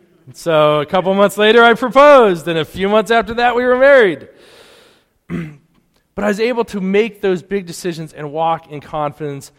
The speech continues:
because I knew that I had a father I could go to who loved me. And the Holy Spirit leads us to that same place with God our Father. That we can go to him, that we can go and cry out to him, knowing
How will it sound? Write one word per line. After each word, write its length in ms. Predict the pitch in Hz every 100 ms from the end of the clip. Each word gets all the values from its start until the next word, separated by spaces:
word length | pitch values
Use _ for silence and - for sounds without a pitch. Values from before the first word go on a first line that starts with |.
| _
because 160 | _ 127
I 100 | 123
knew 500 | 123 139 180 180 180
that 120 | 151
I 100 | 120
had 220 | 110 131 131
a 60 |
father 580 | - - 143 147 143 131
I 120 | 113
could 240 | - 104 -
go 200 | 123 123
to 300 | - 120 101
who 180 | 110
loved 320 | 95 95 85 _
me. 120 | 78 _ _ _ _ _ _ _ _ _ _ _ _
And 160 | 123 120
the 60 |
Holy 340 | - - 165 151
Spirit 500 | - - 160 123 113
leads 280 | 135 123 123
us 140 | 117
to 140 | - 110
that 200 | 107 -
same 340 | - 107 95
place 560 | _ 107 90 - - _ _ _
with 200 | 101 -
God 380 | 123 117 104 101
our 200 | 104 101
Father. 480 | 92 - 78 82 95 _ _ _ _ _ _ _
That 120 | 143 123
we 180 | 190
can 200 | 190 170
go 300 | 135 165 175
to 180 | 170 151
him, 440 | 117 165 185 226 220 _ _ -
that 120 | 147
we 140 | 170 190
can 200 | 180 143
go 340 | 170 190 196
and 180 | 160 147
cry 220 | 185 170
out 220 | 170 196
to 60 | 180
him, 320 | 180 160 165
knowing 460 | 202 240 247 247